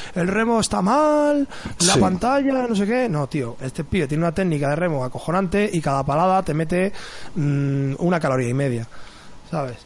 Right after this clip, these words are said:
Speaker 1: Y tú necesitas cuatro paladas, porque vas desfogado. Entonces, bueno, pues eso hay que cuidarlo.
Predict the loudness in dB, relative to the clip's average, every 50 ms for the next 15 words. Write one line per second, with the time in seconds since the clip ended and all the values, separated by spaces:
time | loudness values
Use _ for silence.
0 | -16 -12 -8 -4 0 0 2 2 2 2 2 0 2 2 2 2 2 2 2 0
1 | 0 0 -2 -2 -4 -8 -10 -12 -14 -14 -14 -10 -8 -8 -6 -4 -2 0 0 2
2 | 2 2 0 0 -2 -4 -6 -10 -14 -16 -16 -16 -14 -8 -6 -4 -4 -2 -2 -2
3 | -2 -4 -4 -6 -10 -14 -14 -16 -14 -16 -12 -10 -8 -6 -6 -6 -6 -6 -8 -8
4 | -10 -12 -12 -12 -12 -12 -12 -14 -14 -14 -12 -8 -4 -2 0 2 2 2 2 0
5 | -2 -4 -2 0 0 0 0 0 0 0 0 0 -4 -6 -10